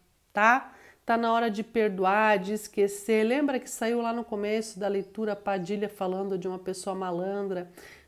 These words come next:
Tá na hora de perdoar isso, se perdoar, perdoar o outro, pra abrir energia pra você viver o amor no presente, tá, gente? OK?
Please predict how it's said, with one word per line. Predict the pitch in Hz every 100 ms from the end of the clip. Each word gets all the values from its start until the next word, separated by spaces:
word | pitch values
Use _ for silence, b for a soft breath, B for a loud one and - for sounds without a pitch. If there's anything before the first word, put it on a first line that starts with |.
| -
Tá | 302
na | 285 277
hora | 262
de | 226
perdoar | - 247 233 214 208 220
isso, | 208 208 214 - 190
se | - - 277
perdoar, | - 214 208 175 170 175 202 214 - _ _
perdoar | 233 226 196 202 214 220
o |
outro, | 196 196 247 262 - - B B B
pra | - 294
abrir | 247 302
energia | 285 285 233 247 269
pra | 262 247
você | 254 269
viver | 240 240 247
o | 247
amor | 240 226 240
no | 240 240
presente, | 240 226 196 208 214 214 - -
tá, | 196 240
gente? | 240 214 - - -
OK? | 190 - 247 311 349